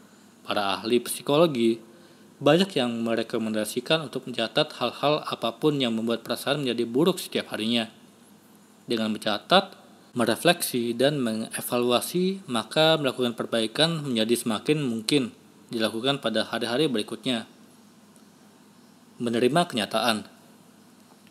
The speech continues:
Penting rasanya untuk mengingatkan diri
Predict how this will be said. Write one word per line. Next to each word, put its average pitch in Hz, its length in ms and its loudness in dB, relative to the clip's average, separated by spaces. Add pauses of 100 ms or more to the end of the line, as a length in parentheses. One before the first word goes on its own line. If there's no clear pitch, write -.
(520)
Penting 190 320 4
rasanya 123 400 4
untuk 123 160 -4
mengingatkan 110 480 -6
diri 117 540 4